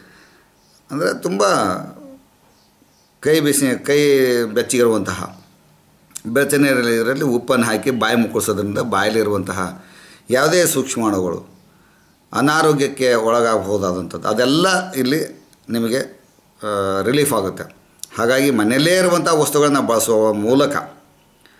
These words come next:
ನಾವು ನಮ್ಮ ಹಲ್ಲುಗಳ ಸ್ವಚ್ಛತೆಯನ್ನು, ಬಾಯಿಯ ಸ್ವಚ್ಛತೆಯನ್ನು ಮಾಡ್ಕೊಳ್ಬೋದು. ಏನಂತೀರಿ?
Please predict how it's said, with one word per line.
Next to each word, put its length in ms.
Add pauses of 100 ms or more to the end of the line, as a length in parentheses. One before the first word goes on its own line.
(800)
ನಾವು 220
ನಮ್ಮ 200
ಹಲ್ಲುಗಳ 680
ಸ್ವಚ್ಛತೆಯನ್ನು, 680
ಬಾಯಿಯ 400
ಸ್ವಚ್ಛತೆಯನ್ನು 540
ಮಾಡ್ಕೊಳ್ಬೋದು. 680 (960)
ಏನಂತೀರಿ? 920